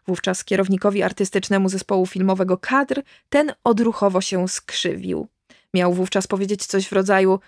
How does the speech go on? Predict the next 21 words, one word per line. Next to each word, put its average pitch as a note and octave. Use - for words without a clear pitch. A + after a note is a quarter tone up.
„To -
najnudniejsza E4
książka D#4
świata, A#3+
nieprzekładalna C4
na C4
język C4
filmowy”. C4
Ponoć A3
przymierzało G#3
się G3+
do G#3
niej G#3
już G#3
kilku D4
reżyserów, G3+
ale E4+
każdy G3+
ostatecznie F#3
się F3
wycofał. G3